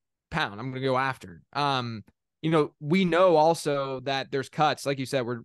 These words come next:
we're recording this on August twenty-second, so we don't know who's, like, on the team or anything, but we know that there's gonna be cuts. And Rashee Rice is not gonna be cut, right? Like, we at least know that he's going to be on the roster once the season begins,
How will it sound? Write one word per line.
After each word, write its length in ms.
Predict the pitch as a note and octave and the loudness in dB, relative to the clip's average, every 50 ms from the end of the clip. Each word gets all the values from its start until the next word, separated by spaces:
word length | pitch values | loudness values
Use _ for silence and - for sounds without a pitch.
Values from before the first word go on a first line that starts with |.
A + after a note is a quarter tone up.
| - | -8
we're 100 | - C3 | -4 -4
recording 320 | C3 A#2+ - C#3+ C#3+ C3+ C3 | -4 -2 0 -2 -2 0 -2
this 160 | B2+ A#2+ - | -6 -6 -6
on 80 | B2 | -4
August 300 | B2 A#2+ B2 B2 A#2+ A#2+ | -2 -2 -2 -2 -4 -6
twenty-second, 500 | - A#2+ A#2+ A#2 - - B2+ B2 A#2+ A#2 | -6 -8 -8 -6 -4 -4 -4 -4 -4 -8
so 80 | A2 - | -8 -6
we 60 | B2+ | -6
don't 120 | C3+ C3 C3 | -4 -4 -4
know 120 | B2+ A#2+ | -4 -4
who's, 160 | B2 B2 A2 | -4 -4 -4
like, 180 | A2 A#2 A2 - | -4 -4 -4 -4
on 220 | A#2 B2 B2 A#2 | -4 -4 -4 -6
the 80 | A2 G#2 | -10 -12
team 300 | - - C#3+ D3 C#3 B2+ | -12 -8 -8 -6 -6 -6
or 60 | A2+ | -8
anything, 320 | G#2 G#2 G#2 G#2 G#2 G#2+ A2 | -8 -10 -10 -10 -10 -12 -6
but 240 | A2 C3 C3 A#2+ - _ _ _ _ _ _ _ _ | -4 -4 -4 -4 -6 _ _ _ _ _ _ _ _
we 140 | - D#3 F3+ | 0 2 4
know 180 | F3+ E3+ F#3 G3+ F#3+ | 6 6 6 6 4
that 80 | E3 | 4
there's 160 | D#3 D#3+ D3+ | 2 2 2
gonna 120 | C#3+ D#3 D3 | 0 -2 -2
be 120 | C3+ A#2+ | -4 -6
cuts. 540 | - - - E3 D3+ A#2 - - - - - _ _ _ _ _ _ - | -6 -2 0 0 0 0 -2 -6 -12 -14 -16 _ _ _ _ _ _ -2
And 260 | D#3 D#3 D3+ D3 C#3+ | 0 0 0 0 0
Rashee 300 | C#3 D3 C#3+ - G#3 G3+ | -2 -2 -2 -2 -2 0
Rice 240 | E3+ E3 E3+ D#3+ - | 0 0 0 -2 -4
is 80 | C#3+ | -4
not 180 | C#3 D3+ D3 D3 | -2 -2 -2 -2
gonna 140 | C#3 C3+ C3 | -4 -6 -10
be 100 | G#2 G#2+ | -10 -12
cut, 300 | - - C#3+ A#2 - - _ _ _ _ _ _ | -8 -6 -4 -4 -4 -6 _ _ _ _ _ _
right? 240 | B2+ C3 B2+ B2 - | -2 -2 0 0 -2
Like, 140 | - D3 C3 | -2 0 2
we 120 | D3+ F3+ | 4 4
at 80 | F#3+ F3 | 4 4
least 240 | F3 F#3 F3 - D3 | 2 0 0 0 0
know 580 | D3 D3 D3+ D#3 D3+ C#3+ C#3 C3 B2+ B2 A#2 - _ _ _ _ _ _ _ | 2 2 4 4 4 4 2 0 -2 -4 -6 -10 _ _ _ _ _ _ _
that 200 | D#3 D3+ C#3+ C3+ | -2 0 0 -2
he's 240 | C3 C3+ E3 E3 C#3 | -2 -4 -4 -2 0
going 220 | D#3 D#3+ D#3+ D3+ | 0 0 0 0
to 60 | D3 | 0
be 100 | C#3 C#3+ | -2 -2
on 280 | C#3+ C#3 C#3+ C#3 C3+ C3+ | -2 -2 -2 -4 -4 -6
the 60 | B2+ | -6
roster 460 | A#2 B2+ C3 C3+ C#3+ - - B2+ A#2 | -4 -4 -4 -4 -4 -6 -8 -10 -10
once 240 | A#2 B2 C3 B2 A#2+ | -8 -8 -8 -8 -8
the 60 | B2 | -8
season 280 | A#2 C#3+ C#3+ C3 B2 A#2 | -6 -4 -4 -4 -4 -6
begins, 560 | G#2+ G#2 A#2+ C#3 C#3 A2+ G#2 G#2 G#2 - - | -6 -4 -4 -4 -2 -4 -6 -8 -14 -16 -18